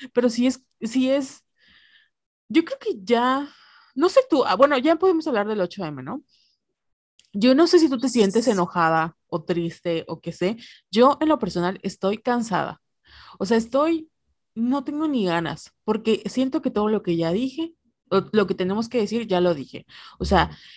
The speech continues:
yo, yo, ya, yo sé que hay personas más inteligentes hablando, hay personas más inteligentes o con, con, no sé, historias de vida que tienen que ser contadas.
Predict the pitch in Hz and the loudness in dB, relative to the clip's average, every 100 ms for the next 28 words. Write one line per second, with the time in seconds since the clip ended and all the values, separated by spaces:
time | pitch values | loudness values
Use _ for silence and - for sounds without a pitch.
0 | - - - - - - _ - - _ | -20 -20 -18 -18 -20 -20 _ -20 -20 _
1 | _ _ _ - 208 - - 226 - 190 | _ _ _ 0 0 0 2 2 2 2
2 | 247 247 254 220 - _ _ - - - | 4 6 2 -2 -12 _ _ -12 -12 -16
3 | - 233 269 311 294 277 269 240 254 233 | 0 0 4 4 6 4 2 2 0 0
4 | 233 208 190 190 196 202 165 165 170 175 | 0 0 -2 -2 -2 -2 -2 -2 -4 -2
5 | 175 170 - 160 165 165 165 - 165 170 | -2 -2 -4 -6 -4 -4 -6 -6 -6 -4
6 | 170 160 165 175 160 156 156 156 156 - | -4 -4 -6 -8 -6 -6 -4 -2 -4 -6
7 | 156 - 151 147 - - 170 165 - _ | -12 -6 -6 -6 -12 -10 -8 -10 -14 _
8 | _ 170 160 156 156 151 151 147 - - | _ 0 2 2 -2 -4 -4 -8 -10 -2
9 | 175 175 170 160 - 165 175 175 156 151 | -2 2 2 2 -2 2 2 2 -2 -2
10 | 151 - 147 - 160 160 170 160 151 147 | -4 -6 -12 -6 -6 -6 -8 -8 -6 0
11 | 156 175 - | 2 2 -2